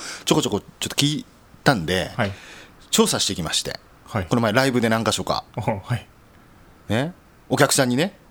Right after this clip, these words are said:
Speaker 1: その、お札の向きの、上向きで入れる人、下向きで入れる人、気にしない人っていうこの三パターンをね、聞いてきたんです。
Speaker 2: はい。
Speaker 1: 統計出そうと思ってね。
Speaker 2: はい。
Speaker 1: なんか、思って。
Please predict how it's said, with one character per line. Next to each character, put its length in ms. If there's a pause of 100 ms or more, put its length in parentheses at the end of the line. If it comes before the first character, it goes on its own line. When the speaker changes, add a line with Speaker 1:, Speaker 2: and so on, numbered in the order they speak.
Speaker 1:
そ 140
の、 200 (580)
お 80
札 240
の 120
向 120
き 260 (600)
の、 320 (680)
上 340
向 80
き 100
で 80
入 120
れ 60
る 60
人、 280
下 160
向 100
き 80
で 80
入 60
れ 60
る 60
人、 100
気 120
に 80
し 100
な 120
い 60
人 180
っ 40 (260)
て 80
い 120
う 40
こ 120
の 60
三 180
パ 100
タ 120
ー 40
ン 40
を 40
ね、 140 (500)
聞 120
い 20
て 100
き 60
た 100
ん 60
で 80
す。 240
Speaker 2:
は 60
い。 60 (240)
Speaker 1:
統 120
計 100
出 140
そ 120
う 40
と 80
思 80
っ 40
て 120
ね。 240
Speaker 2:
は 160
い。 80 (1120)
Speaker 1:
な 140
ん 80
か、 280 (720)
思 180
っ 60
て。 180